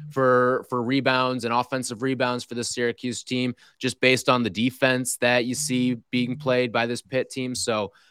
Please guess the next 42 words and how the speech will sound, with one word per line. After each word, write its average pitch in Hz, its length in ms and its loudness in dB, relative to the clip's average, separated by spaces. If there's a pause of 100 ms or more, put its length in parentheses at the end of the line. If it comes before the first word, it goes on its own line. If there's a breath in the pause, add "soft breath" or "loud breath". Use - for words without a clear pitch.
(320 soft breath)
uh, 160 320 10
I'm 175 200 2
with 165 220 -2
you. 139 220 0
I'm 139 160 2
gonna 143 180 2
go 123 240 2
with, 117 300 2
uh, 101 360 0
with 104 240 -6 (100)
Pitt 127 220 -2
to 123 100 -8
win 120 120 -2
the 113 80 -4
rebounding 110 480 -2
battle 107 240 0
here. 113 160 -2
And, 151 220 0
and 151 180 -2 (340 soft breath)
Pitt's 190 140 0
a 247 60 0
pretty 208 200 4
good 170 140 6
offensive 127 480 4
rebounding 95 380 -2
team 92 200 -8
too, 120 220 -4
top 120 240 -4
sixty - 300 -8
in 107 40 -6
the 101 60 -10
country. 95 380 -6
So 95 280 -4 (280 soft breath)
overall, 131 400 6
I 117 100 6
think 110 220 -6
there 113 120 -2
could 110 220 -6
be 104 80 -4
some 98 180 -8
problems 95 540 0
there 90 340 -2